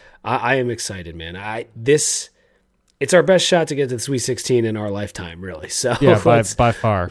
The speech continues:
Speaker 2: Uh, up until this
Speaker 1: let's, uh,
Speaker 2: moment, it is by far our best chance of, uh, making it happen. And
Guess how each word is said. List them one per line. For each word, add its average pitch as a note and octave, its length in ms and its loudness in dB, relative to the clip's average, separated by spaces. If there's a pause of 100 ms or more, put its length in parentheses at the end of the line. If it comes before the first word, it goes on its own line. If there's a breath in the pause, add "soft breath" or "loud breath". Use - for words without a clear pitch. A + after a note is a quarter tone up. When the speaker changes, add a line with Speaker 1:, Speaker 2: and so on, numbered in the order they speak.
Speaker 2:
Uh, B2 120 -2
up A2 440 0
until E3+ 280 4
this D#3+ 180 4
Speaker 1:
let's, D3 80 -2
uh, C#3+ 60 4
Speaker 2:
moment, A#2+ 400 0
it A2+ 160 -6
is A2 180 -4
by G#2+ 200 -4
far G#2 340 0
our F#2+ 80 -2
best F#2 260 -6
chance F#2 320 -8
of, D#2+ 200 -14
uh, D2 300 -6
making F2+ 280 -12
it G2 100 -16
happen. F#2 480 -14
And G#2+ 500 -6